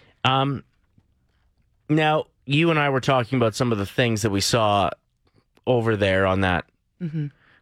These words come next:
Speaker 1: page this weekend. One was a guy just ripping down the wrong side of the Q E two.
Speaker 2: Which is terrifying. You're putting everyone's life at risk. What is happening?
Speaker 1: And, like, other vehicles were literally swerving
Speaker 2: Swerving.
Speaker 1: out of the way. And then there was also somebody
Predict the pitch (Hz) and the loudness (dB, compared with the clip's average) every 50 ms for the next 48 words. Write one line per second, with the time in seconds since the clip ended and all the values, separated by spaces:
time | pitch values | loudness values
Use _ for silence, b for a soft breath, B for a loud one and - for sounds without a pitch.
0 | b - - 120 104 98 92 95 95 92 - - 131 127 110 - - 101 90 90 | b -4 -2 -2 0 -2 -2 -4 -4 -4 -2 -2 -2 -2 -2 -2 -2 0 0 0
1 | 92 92 92 98 107 110 110 113 117 113 110 107 107 107 107 101 101 101 - 87 | -2 -4 -2 -2 0 0 0 0 0 0 0 2 2 2 0 -2 -2 -2 -2 -2
2 | 101 98 110 107 104 104 107 104 98 113 110 101 - 110 113 110 110 113 117 117 | 0 0 0 0 0 0 -2 -2 -2 -2 -4 -4 -6 -8 -6 -2 0 0 0 0
3 | 113 - 131 120 104 98 104 104 104 104 104 98 101 104 101 101 98 98 - 117 | 0 -2 -4 -2 0 0 0 0 0 0 0 0 0 0 0 0 -2 -2 -2 0
4 | 107 101 98 95 95 92 - - 110 98 92 90 87 - - 101 85 73 - - | 0 0 0 -2 -4 -6 -6 -4 -4 -2 -2 -2 -2 -4 -4 -4 -2 -2 0 -2
5 | 98 - - - 190 180 170 160 - 156 143 139 135 139 147 151 - - 170 165 | -2 -2 -2 -2 -2 -2 -2 -2 -2 -2 -2 -2 -2 -2 -4 -4 -2 -2 -2 -2
6 | 165 165 - 170 160 180 180 175 175 175 160 - 160 147 151 - - 165 - - | -2 -2 -2 -2 0 0 0 0 -2 -2 -2 0 0 -2 0 -2 -2 -4 -2 0
7 | 139 127 143 - - - 135 123 135 151 175 202 - - - 160 151 143 - - | 0 0 0 -2 -6 -8 -4 -2 0 0 0 -2 -4 -2 -2 -2 0 0 -2 -4
8 | 127 123 120 123 117 123 139 139 131 147 147 156 143 135 151 151 139 - 147 139 | -4 -4 -2 -2 0 0 0 0 0 0 0 0 0 0 0 0 0 0 -2 -2
9 | 110 107 98 107 117 117 117 113 110 113 120 113 117 117 113 107 104 98 - - | -2 -2 -2 0 0 2 2 2 2 2 2 2 2 2 2 2 0 0 -2 -2
10 | - 113 113 113 110 104 - 113 117 113 107 107 104 98 95 101 101 101 98 98 | 0 0 2 2 2 2 2 0 0 0 0 0 0 0 0 0 0 0 0 0
11 | 95 92 87 82 73 67 73 95 117 - _ _ _ _ _ _ _ _ _ _ | 2 2 2 2 0 0 -2 -4 -4 -8 _ _ _ _ _ _ _ _ _ _
12 | _ _ _ _ _ _ _ - - 120 123 135 135 135 139 139 135 127 123 113 | _ _ _ _ _ _ _ -4 -2 0 0 2 0 2 2 0 0 0 0 0
13 | 131 143 139 147 - 147 135 - - 143 135 131 127 123 120 120 120 117 113 - | 2 0 0 0 -2 -4 -4 -2 0 0 0 0 0 0 0 0 0 -2 -4 -6